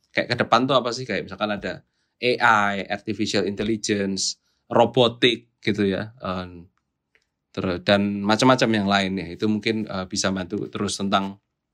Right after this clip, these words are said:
eh, food technology gitu ya. Sekarang banyak kita lihat ada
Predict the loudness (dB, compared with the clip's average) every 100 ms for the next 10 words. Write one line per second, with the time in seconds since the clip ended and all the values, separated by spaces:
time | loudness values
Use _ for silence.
0 | _ _ _ _ _ _ _ 0 2 2
1 | 0 0 2 0 2 4 4 2 2 2
2 | 2 0 -2 -2 -2 -2 -4 -4 -4 -6
3 | -4 -6 -8 _ _ _ _ _ 2 4
4 | 4 2 0 -2 -2 -2 -4 -6